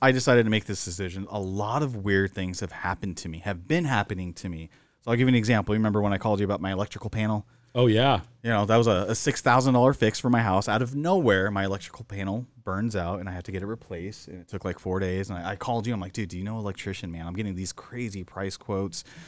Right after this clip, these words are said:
Speaker 1: Um, not a fun fix, but slowly but surely, something bad's happening every other week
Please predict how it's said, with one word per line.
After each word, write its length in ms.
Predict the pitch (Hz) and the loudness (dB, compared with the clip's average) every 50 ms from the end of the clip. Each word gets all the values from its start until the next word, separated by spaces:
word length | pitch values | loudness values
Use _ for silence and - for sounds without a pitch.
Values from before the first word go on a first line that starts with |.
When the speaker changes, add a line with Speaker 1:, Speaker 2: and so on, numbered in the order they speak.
| - - - - - - - | -20 -20 -20 -20 -20 -14 -6
Speaker 1:
Um, 320 | - 95 95 92 90 90 92 | 0 2 2 2 2 2 0
not 160 | 98 101 107 | 0 0 0
a 40 | 107 | 0
fun 180 | - 120 107 | -2 -2 -2
fix, 160 | 92 104 - | -4 -6 -6
but 140 | - - - _ _ _ _ _ _ _ _ _ _ - _ - | -8 -10 -14 _ _ _ _ _ _ _ _ _ _ -20 _ -14
slowly 360 | - - - 131 131 143 151 | -8 -2 2 4 6 6 6
but 100 | 156 143 | 4 2
surely, 220 | - 185 165 117 | 2 4 4 4
something 500 | 98 - - 120 104 98 - 123 120 117 | 2 0 -2 -2 -2 -2 -2 -2 -2 0
bad's 360 | 101 107 113 135 127 104 - | 0 0 0 0 0 -2 -4
happening 680 | - - - 92 90 - - 107 98 98 101 104 107 107 - _ _ _ _ - | -6 -8 -8 -8 -8 -6 -6 -4 -4 -2 -2 -4 -6 -8 -10 _ _ _ _ -8
every 260 | 101 95 87 95 98 | -8 -6 -4 -2 -4
other 200 | 95 92 95 90 | -4 -4 -6 -10
week 400 | 85 85 85 82 - - _ | -12 -12 -16 -18 -20 -20 _